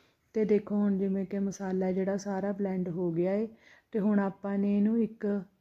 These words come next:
ਛਾਲਣੀ ਦੀ ਮਦਦ ਦੇ ਨਾਲ ਸਾਰਾ ਹੀ ਛਾਣ ਲੈਣਾ ਹੈ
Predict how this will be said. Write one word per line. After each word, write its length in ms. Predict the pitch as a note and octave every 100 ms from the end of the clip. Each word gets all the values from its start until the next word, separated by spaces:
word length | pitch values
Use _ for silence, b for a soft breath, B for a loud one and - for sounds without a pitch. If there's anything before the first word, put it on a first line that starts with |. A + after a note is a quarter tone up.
| _ _
ਛਾਲਣੀ 640 | G3+ G3 F#3 F#3 F#3 G3
ਦੀ 160 | F3+ F#3+
ਮਦਦ 360 | F#3 F#3 F#3 F3+
ਦੇ 160 | F#3
ਨਾਲ 320 | F#3 F#3 F3+
ਸਾਰਾ 360 | F3 G3+ F3+ F3+
ਹੀ 180 | G3 G#3+ b b b b _ -
ਛਾਣ 400 | G#3 F3 E3 E3
ਲੈਣਾ 320 | E3+ F3+
ਹੈ 60 | G#3+